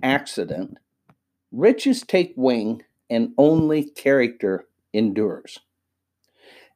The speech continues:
Character is not established for an hour, for a day,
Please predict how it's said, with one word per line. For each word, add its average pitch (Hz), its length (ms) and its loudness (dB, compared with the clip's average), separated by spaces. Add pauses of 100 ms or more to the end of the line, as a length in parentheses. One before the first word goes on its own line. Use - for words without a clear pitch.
(220)
Character 190 580 4
is 131 320 0
not 113 540 2 (120)
established 113 640 0
for 104 180 -4
an 92 220 -4
hour, 127 560 2 (580)
for 117 200 -2
a 117 100 -4
day, 117 680 2